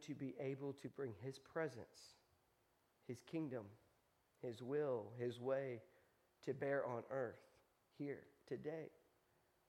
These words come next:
as it is in heaven? If you have accepted the gift, then I think you have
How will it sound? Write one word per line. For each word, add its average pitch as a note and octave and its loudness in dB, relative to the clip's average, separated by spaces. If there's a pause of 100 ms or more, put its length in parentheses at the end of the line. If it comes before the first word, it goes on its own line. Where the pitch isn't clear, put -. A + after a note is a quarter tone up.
(160)
as A#2 0
it A2+ -4
is G#2 -4 (100)
in A#2 -10 (120)
heaven? - -14 (1600)
If D3+ -4
you C#3 0
have E3 0
accepted B2+ -2
the A#2 -6
gift, A2+ -2 (160)
then B2 0
I A#2+ 0 (120)
think A#2+ 0 (1000)
you B2+ -2
have A2+ -2